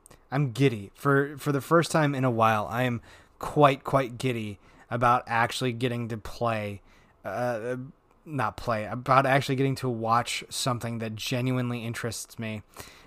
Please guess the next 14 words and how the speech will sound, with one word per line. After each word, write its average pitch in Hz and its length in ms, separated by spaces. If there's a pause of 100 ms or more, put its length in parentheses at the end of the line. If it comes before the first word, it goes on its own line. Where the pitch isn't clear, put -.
(160)
N-, 143 180
I 131 100
mean, 147 320
I 127 140
know 151 140
with 160 100
the 156 80
pandemic, 123 540
there 113 140
hasn't 110 320
been 117 100
a 110 80
whole 113 180
lot 113 220